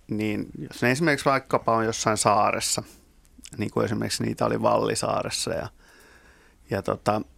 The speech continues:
Vallisaaressa sitten yritettiin vähän niin kuin vähentää va-,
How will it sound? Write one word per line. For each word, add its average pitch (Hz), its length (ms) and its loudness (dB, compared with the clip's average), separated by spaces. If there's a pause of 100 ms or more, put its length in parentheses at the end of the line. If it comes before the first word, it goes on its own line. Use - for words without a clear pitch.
(320)
Vallisaaressa 113 640 0
sitten - 400 -2 (280)
yritettiin 117 760 -2 (180)
vähän 117 220 2
niin 117 100 0
kuin 117 120 -4
vähentää 113 640 2 (340)
va-, 113 120 2